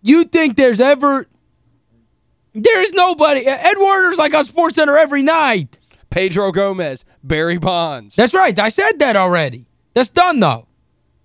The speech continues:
Speaker 1: Pedro Gomez doesn't even have a
Speaker 2: Colleen
Speaker 1: job anymore. That was his job.
Speaker 2: Colleen Dominguez and Manny Ramirez.
Speaker 1: No, that doesn't count.
Speaker 2: She's been everywhere Manny has.
Speaker 1: Yeah, but, uh,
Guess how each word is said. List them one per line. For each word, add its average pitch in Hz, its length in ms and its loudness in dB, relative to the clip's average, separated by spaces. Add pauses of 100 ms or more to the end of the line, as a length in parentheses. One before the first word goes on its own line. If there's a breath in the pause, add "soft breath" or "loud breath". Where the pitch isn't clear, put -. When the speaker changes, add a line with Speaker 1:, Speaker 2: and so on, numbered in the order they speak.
(360)
Speaker 1:
Pedro 302 240 2
Gomez 302 320 0
doesn't 269 160 2
even 277 140 0
have 247 100 4
a - 40 4
Speaker 2:
Colleen 247 140 0
Speaker 1:
job 285 300 2
anymore. 214 340 0
That 269 160 0
was 269 120 -2
his 254 140 0
job. 262 520 0 (100)
Speaker 2:
Colleen 208 380 -2
Dominguez 170 580 -4
and 143 120 -8
Manny 143 240 -6
Ramirez. 117 640 -10 (520)
Speaker 1:
No, 117 420 0
that 196 140 2
doesn't 139 280 -4
count. 113 480 -8
Speaker 2:
She's 190 200 -12
been 165 160 -4
everywhere 147 400 -4
Manny 131 320 -8
has. 113 320 -12
Speaker 1:
Yeah, 214 160 2
but, 220 160 -2
uh, 262 180 0